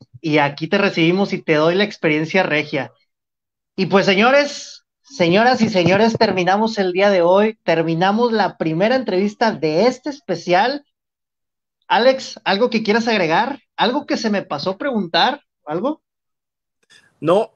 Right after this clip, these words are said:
Speaker 2: la verdad que me, me la pasé muy bien. Gracias por, por invitarme, un, un honor, un placer, y más en, en, yo sé que viene tu, o va a ser tu cumpleaños y demás, que la verdad que gracias por invitarme, y a la gente, pues, es-,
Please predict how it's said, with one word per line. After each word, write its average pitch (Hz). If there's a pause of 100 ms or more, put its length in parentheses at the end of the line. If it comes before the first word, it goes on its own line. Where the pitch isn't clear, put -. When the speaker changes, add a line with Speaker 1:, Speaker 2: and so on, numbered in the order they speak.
(140)
Speaker 2:
la 147
verdad 151
que 190
me, 156
me 139
la 139
pasé 143
muy 170
bien. 165
Gracias 151
por, 131
por 131
invitarme, 160
un, 151
un 143
honor, 143
un 165
placer, 156
y 139
más 143
en, 139 (100)
en, 120 (320)
yo 139
sé 139
que 127
viene 139
tu, 123
o 113
va 123
a -
ser 135
tu 135
cumpleaños 139
y 127
demás, 131
que 110 (600)
la 117
verdad 131
que 139
gracias 143
por 143
invitarme, 180
y 135
a 131
la 135
gente, 160
pues, 147
es-, -